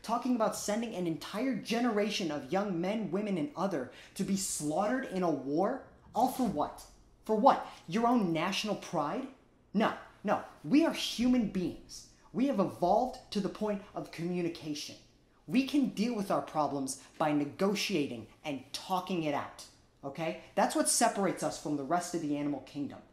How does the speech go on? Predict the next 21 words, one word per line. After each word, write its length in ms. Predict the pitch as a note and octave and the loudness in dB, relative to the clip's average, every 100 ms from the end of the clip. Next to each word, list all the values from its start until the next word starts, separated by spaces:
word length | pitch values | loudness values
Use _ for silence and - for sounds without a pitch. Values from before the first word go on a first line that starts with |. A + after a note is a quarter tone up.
| _ _ _ _ | _ _ _ _
But 160 | G3+ F#3 | 0 4
no, 260 | F3+ - - - | 2 2 -4 -8
you'd 200 | F3+ G3 | -2 2
rather 220 | G#3+ G#3 G3 | 4 4 4
continue 500 | F3 E3 F3 G3 E3+ | -2 -6 -2 0 0
this 260 | D#3 - G3 | -2 -4 -4
endless 320 | F3+ F3 - | -2 -2 -2
cycle 440 | - D#3 - D3 | -2 -4 -4 -6
of 200 | B2+ A2 | -6 -6
violence, 540 | C#3 C#3 C#3+ C3+ - - | -4 -4 -6 -10 -14 -6
death, 220 | D#3 D3 | -4 -4
and 100 | D#3 | -4
destruction 760 | C3 - - D3 C#3 - A2+ - - - - | -4 -6 -6 -6 -6 -6 -10 -12 -20 -20 -8
that 160 | - D#3 | -2 4
not 160 | F#3+ F#3+ | 6 6
only 220 | F#3 E3 | 2 0
destroys 580 | E3 - - E3+ D3+ - | -2 -4 0 0 0 -4
the 80 | |
planet, 580 | - - E3 E3+ B2+ - - - - | -10 -6 -2 -2 -4 -12 -20 -20 -8
but 140 | - E3+ | -6 -4
destroys 720 | D#3+ - - F#3+ G3 F#3+ | -4 -4 0 2 2 0